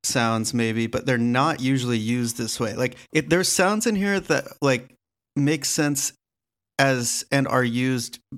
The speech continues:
to good, it's a very different effect in, like, Nine Inch Nails, but here it's, it's ve-,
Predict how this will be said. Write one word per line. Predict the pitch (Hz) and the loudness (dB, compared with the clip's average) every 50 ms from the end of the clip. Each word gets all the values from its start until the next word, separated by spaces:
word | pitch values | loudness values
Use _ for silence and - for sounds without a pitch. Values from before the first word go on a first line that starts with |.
| - _ _ - | -18 _ _ -10
to | - - 135 | -4 -4 -4
good, | 120 120 135 127 123 123 - - | -2 0 -2 0 -2 -2 -4 -6
it's | 135 135 - 143 | -6 -6 -2 -2
a | 131 | -4
very | 113 - - 143 139 139 139 131 | -4 -2 0 2 2 2 2 2
different | 135 147 147 143 - 131 120 | 2 0 0 0 0 0 0
effect | 117 - 127 123 120 117 - | 0 0 0 0 -2 -4 -4
in, | - 123 | -4 -4
like, | 120 120 113 - | -2 -2 -2 -2
Nine | 127 117 117 120 120 120 | -2 0 0 2 2 2
Inch | 120 117 117 - - | 0 0 -2 -2 -2
Nails, | 120 113 113 117 120 123 123 117 113 104 117 120 - - - _ _ - | -2 0 0 2 2 2 2 0 -2 -4 -8 -8 -10 -12 -14 _ _ -10
but | 139 135 135 127 - - - _ _ - | -4 -2 0 0 -2 -4 -10 _ _ -18
here | - - - 156 156 156 147 135 117 | -12 -6 -2 0 2 2 2 2 0
it's, | - 123 123 117 - - - _ _ _ _ _ _ _ _ _ _ _ _ _ _ _ _ - | 0 -2 -4 -4 -4 -8 -8 _ _ _ _ _ _ _ _ _ _ _ _ _ _ _ _ -4
it's | 135 117 - - - - - _ _ - - - - - | -4 -4 -4 -6 -8 -12 -20 _ _ -20 -20 -6 0 2
ve-, | 135 135 | 2 2